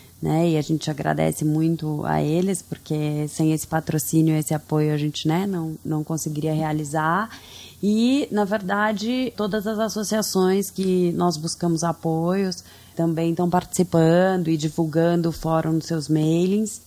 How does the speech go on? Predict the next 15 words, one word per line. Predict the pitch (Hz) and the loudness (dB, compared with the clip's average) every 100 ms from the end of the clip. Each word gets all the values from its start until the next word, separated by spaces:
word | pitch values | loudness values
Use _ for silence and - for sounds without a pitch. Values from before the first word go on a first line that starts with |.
| - | -10
Mas | 175 190 202 208 | 0 2 4 4
é | 214 | 4
realmente | 214 220 226 226 226 | 6 4 4 2 2
uma | 247 | 4
realização | 247 247 240 233 240 240 233 233 254 262 | 6 6 4 4 2 4 4 4 4 2
da | 226 247 254 | 4 6 6
asbai, | 262 208 180 151 151 156 - - - - | 6 8 8 8 4 2 -6 -20 -18 0
esse | 156 147 170 | 2 4 2
fórum | 151 165 165 170 185 196 190 | 2 6 6 6 4 4 2
junto | 175 185 - | 2 2 0
com | 196 | 0
os | 196 - | 0 0
patrocinadores | 190 185 185 190 202 190 180 190 202 190 | -4 -4 -6 -4 -2 -2 -2 -2 -2 -2
e | 202 | -2
os | 214 185 - | -2 -4 -8